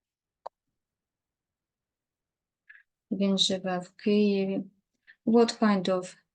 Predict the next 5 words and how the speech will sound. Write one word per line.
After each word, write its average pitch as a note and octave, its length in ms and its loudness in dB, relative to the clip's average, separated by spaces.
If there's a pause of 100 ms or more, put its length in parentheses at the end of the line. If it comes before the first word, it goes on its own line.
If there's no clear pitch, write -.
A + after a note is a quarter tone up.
(160)
house G3+ 640 -2 (600)
or F#3+ 420 -2
flat G#3+ 600 2 (400)
do G#3 140 2
you G3+ 180 2